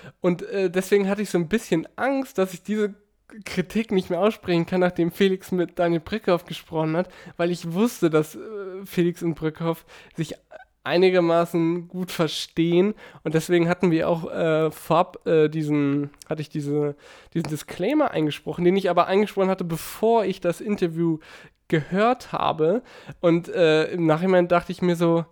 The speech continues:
ey, äh, das war wirklich ein,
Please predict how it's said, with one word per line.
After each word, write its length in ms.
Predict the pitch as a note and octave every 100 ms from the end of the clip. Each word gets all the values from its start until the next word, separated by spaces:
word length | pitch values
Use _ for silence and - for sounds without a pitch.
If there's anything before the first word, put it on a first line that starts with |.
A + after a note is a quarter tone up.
| _ _ _ _ _ _ _ _ _ _
ey, 300 | F#3+ F#3+ - -
äh, 160 | - D#3+
das 240 | F#3 F3+
war 120 | G#3 G3
wirklich 340 | G3 G#3 -
ein, 480 | F3+ F3 E3+ F3